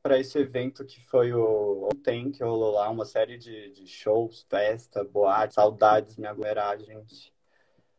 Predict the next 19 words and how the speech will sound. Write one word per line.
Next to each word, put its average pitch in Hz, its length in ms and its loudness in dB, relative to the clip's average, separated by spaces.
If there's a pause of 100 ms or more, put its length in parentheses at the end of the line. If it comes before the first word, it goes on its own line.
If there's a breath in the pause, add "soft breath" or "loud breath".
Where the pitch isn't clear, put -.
(140)
A 104 120 -4
gente 123 840 0
ti-, 135 280 -2
teve 135 340 6
essa 131 160 4
ocupação 135 540 4
nos 135 180 -2
vestiários, 127 1000 0 (480)
que - 120 -6
ele 131 180 -8
pegou 131 1300 0 (960)
e 120 120 -10
fez 139 260 2
dele 135 240 2
um, 139 240 4
um 135 120 0
espaço 135 380 4
expositivo, 135 840 -4
né? 113 220 -12